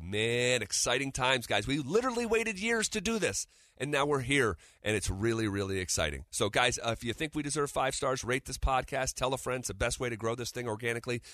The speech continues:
Shout out Superbook Sports, proud sponsor of this podcast. And boy, oh boy, whatever happens next, you already know.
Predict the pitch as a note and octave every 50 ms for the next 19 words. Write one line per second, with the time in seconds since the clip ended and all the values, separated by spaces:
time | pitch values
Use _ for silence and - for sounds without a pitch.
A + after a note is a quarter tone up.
0 | - - _ - - C#3 C3+ C3+ C3 - - D3 C3+ C3+ B2 C3 - - - -
1 | B2+ B2+ - - - C3 B2 A#2 - - - A#2+ B2 B2+ - - B2 A#2+ B2+ A#2+
2 | - - B2 B2 B2 - - C3 B2 B2+ B2+ - - - - - - _ _ _
3 | - A2+ A2+ A2+ A2 A2+ G#2+ G#2 G2+ F#2 E2 - _ _ _ _ _ _ _ F#2+
4 | F#2+ G#2 G#2+ A2 A#2 A#2 A#2 A2+ G2+ F2+ D2+ C2+ C#2 D2 - - - E2 F#2 G#2+
5 | A2 A#2 A#2 B2 C3 A#2+ A#2+ - - A#2+ A2+ A2+ G#2+ E2+ B1+ - - - - _
6 | _ - - F#2 F#2+ G2 G#2 A2 A#2 A2 G#2+ F#2+ C2+ A1+